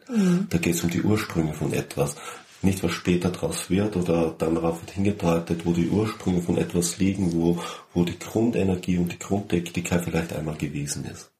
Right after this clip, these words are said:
Speaker 1: Das ist ein schönes Thema, mit dem man sich beschäftigen kann.
Speaker 2: Mhm, Katze ist ein interessantes Tier, ja.
Speaker 1: Mhm. Ja, dann erstmal vielen Dank
Speaker 2: Mhm.
Speaker 1: fürs Gespräch.
Speaker 2: Vielleicht irgendwann dann mit einem anderen Tier, vielleicht mit der Schlange oder dem Hund
Speaker 1: Ja,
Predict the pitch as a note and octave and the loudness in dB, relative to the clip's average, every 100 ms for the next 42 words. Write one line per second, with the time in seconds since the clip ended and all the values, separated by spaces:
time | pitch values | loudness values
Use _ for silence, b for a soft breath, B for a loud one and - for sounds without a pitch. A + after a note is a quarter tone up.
0 | - - - A3 - A#3 A3+ - F#3+ F#3 | -6 0 6 8 8 8 8 8 8 8
1 | F#3 F#3+ F3+ F3 F3 F3+ F3 G#3 E3 D#3+ | 6 8 8 8 6 4 6 6 6 6
2 | D#3+ D#3 D#3 D#3 D#3 D#3 - G#2 - G2 | 2 2 4 4 6 4 2 -2 0 0
3 | F#2 E2+ E2+ E2+ - D#2 D#2 - - - | 2 2 2 0 -6 -6 -6 -6 -6 -6
4 | C#2+ C#2 F2+ - _ - G3 E3+ E3 G3 | -8 -8 -10 -14 _ -4 4 6 6 4
5 | - _ _ _ _ - F3+ E3 - B | -2 _ _ _ _ 4 6 4 -4 B
6 | B B B B - B3 A#3 G3+ F3+ - | B B B B 6 8 8 8 8 6
7 | F3+ F3 F3 - G#3 G3 G3 C4+ D#4+ B | 6 4 2 4 6 8 8 6 2 B
8 | B G#2+ G2+ C#3 - _ - - F3+ - | B -8 -6 -8 -14 _ -2 4 4 4
9 | F#3 - - A#3 C#4 - - - - E2 | -4 -4 0 0 0 -6 -8 -4 0 0
10 | - G2+ G2 F2+ E2+ - - E2 F2 - | 2 4 4 2 0 -4 -4 -4 -6 -4
11 | D#2+ D#2 F2 G2+ - - - - - - | -4 -2 -2 -2 -2 -4 -4 -4 -8 -10
12 | - - - - - D#2+ F#2+ F#2 C2+ - | -10 -12 -10 -10 -8 -6 -4 -6 -8 -8
13 | - - F2 A2 F#3 G3 G#3+ | -8 -2 0 6 8 10 8